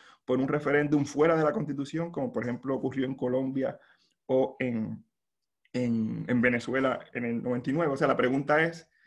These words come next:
hay que ver qué tipo de asamblea es y si la asamblea puede entenderse razonablemente como un mecanismo para ejercer el poder constituyente del pueblo. Eh, la pregunta de, del Estado,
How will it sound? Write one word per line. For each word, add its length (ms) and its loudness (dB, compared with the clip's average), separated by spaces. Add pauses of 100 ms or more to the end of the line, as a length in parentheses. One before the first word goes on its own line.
(1200)
hay 160 4
que 180 6
ver 340 4
qué 140 2
tipo 260 0
de 80 6
asamblea 520 0
es 180 -6
y 140 -4
si 120 -6
la 120 0
asamblea 500 0
puede 220 2
entenderse 580 -2
razonablemente 920 -2
como 460 -6
un 160 -4
mecanismo 480 -2
para 200 -8
ejercer 240 -6
el 60 -12
poder 160 -6
constituyente 500 -4
del 120 -6
pueblo. 400 -8 (880)
Eh, 520 2 (1800)
la 180 4
pregunta 480 4
de, 280 0
del 240 -2
Estado, 720 -2